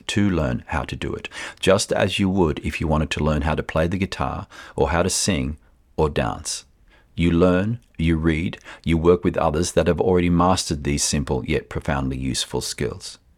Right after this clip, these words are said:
My simple routine goes like this. One, you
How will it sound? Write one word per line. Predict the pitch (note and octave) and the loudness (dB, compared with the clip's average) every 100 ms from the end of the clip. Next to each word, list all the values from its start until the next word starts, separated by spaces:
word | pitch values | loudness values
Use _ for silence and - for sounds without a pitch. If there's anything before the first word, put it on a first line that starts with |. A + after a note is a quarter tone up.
| _ - - | _ -20 -6
My | E2+ E2+ F2+ | 4 6 6
simple | - F#2+ F2 F2+ | 4 2 2 2
routine | E2+ E2 - D#2+ F2 | 2 2 2 2 2
goes | F2 F2 E2 | 4 2 2
like | E2 - | 0 0
this. | - - - - | -6 -6 -6 -6
One, | D#2+ E2 E2 A2+ - - - | 0 2 2 -2 -6 -16 -4
you | F2 | -2